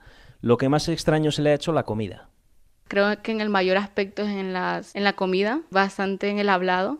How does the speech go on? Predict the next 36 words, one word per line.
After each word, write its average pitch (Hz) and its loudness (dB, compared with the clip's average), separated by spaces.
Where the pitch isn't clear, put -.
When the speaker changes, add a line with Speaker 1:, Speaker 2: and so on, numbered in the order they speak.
Speaker 2:
y 190 -2
las 196 0
personas, 190 -2
¿no? 202 -2
Cambiar 196 2
toda 202 0
tu 202 -2
vida, 190 0
catorce 190 -4
años 202 -2
de 202 0
tu 190 -4
vida, 190 0
dejarla 185 -6
atrás, 190 -6
es 196 -4
bastante 190 -4
complicado. 185 -8
En 226 0
la 226 2
comida, 220 0
pues, 208 0
la 208 4
comida 208 2
típica 220 2
de 214 6
mi 202 -2
país, 190 2
pues, 214 -4
me 190 -4
hace 196 -4
bastante 202 -2
falta 196 0
y 190 0
aquí, 190 -4
pues, 180 0